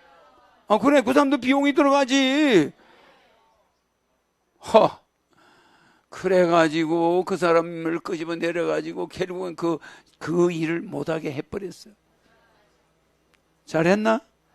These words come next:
우리 황우석 씨, 뭐, 조금 뭐, 자,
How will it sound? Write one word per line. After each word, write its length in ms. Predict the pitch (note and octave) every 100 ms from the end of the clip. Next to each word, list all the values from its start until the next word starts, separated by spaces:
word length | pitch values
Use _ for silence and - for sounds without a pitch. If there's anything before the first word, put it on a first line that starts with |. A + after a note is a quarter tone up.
| _ _ _ - - - - _ _ -
우리 160 | F#3
황우석 520 | E3+ D#3+ F#3+ F#3+ F#3+
씨, 260 | - F#3 F3+ _ - _
뭐, 440 | - D3 F#3 G3 G3
조금 460 | - - F#3 G#3 F#3+
뭐, 160 | G3+
자, 200 | G3 F3